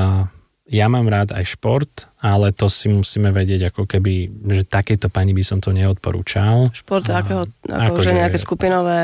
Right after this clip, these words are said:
Speaker 1: No,
Speaker 2: futbal
Speaker 1: predstav
Speaker 2: nech
Speaker 1: si,
Speaker 2: ide
Speaker 1: akože
Speaker 2: hrať, alebo
Speaker 1: šport
Speaker 2: tak.
Speaker 1: hocičo, hej, že proste idem hrať
Speaker 2: Tenis.
Speaker 1: volejbal
Speaker 2: Hej.
Speaker 1: alebo tenis alebo niečo. Všetko sú bezpečnejšie a nebezpečnejšie športy, všetko nesie nejaké rizika. Najhoršie na tom to, že keď si v, akože v zápale hry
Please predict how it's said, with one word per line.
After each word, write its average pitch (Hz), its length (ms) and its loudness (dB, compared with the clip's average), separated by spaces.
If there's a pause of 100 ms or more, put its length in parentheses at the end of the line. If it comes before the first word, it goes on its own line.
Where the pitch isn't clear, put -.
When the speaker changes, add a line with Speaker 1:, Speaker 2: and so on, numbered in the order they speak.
(500)
Speaker 1:
No, 127 220 -2
Speaker 2:
futbal - 80 -10
Speaker 1:
predstav 131 320 0
Speaker 2:
nech 120 80 -2
Speaker 1:
si, - 80 -4
Speaker 2:
ide 120 100 0
Speaker 1:
akože 113 80 -2 (100)
Speaker 2:
hrať, 113 120 -2
alebo 160 100 -4
Speaker 1:
šport 120 220 -2
Speaker 2:
tak. 104 80 -2
Speaker 1:
hocičo, 101 420 -4
hej, 92 220 0
že 95 160 0
proste 95 320 -6
idem 98 160 2
hrať 95 160 2
Speaker 2:
Tenis. 90 80 0
Speaker 1:
volejbal 92 500 0
Speaker 2:
Hej. 90 80 -2
Speaker 1:
alebo 87 220 -4
tenis 90 400 -4
alebo 90 240 -6
niečo. 92 440 -4 (480)
Všetko - 400 -4 (260)
sú - 180 -6
bezpečnejšie 139 680 -2
a 92 100 -4
nebezpečnejšie 123 720 0
športy, 110 540 -2 (340)
všetko - 360 -4
nesie 107 280 2
nejaké 104 340 0
rizika. 120 760 0 (400)
Najhoršie 120 380 0
na 110 140 2
tom 107 180 -2
to, 95 180 -2 (100)
že 104 160 0
keď - 220 -12
si - 340 -10
v, 95 120 -6
akože - 280 -6
v 92 80 -4
zápale 101 520 2
hry 98 220 2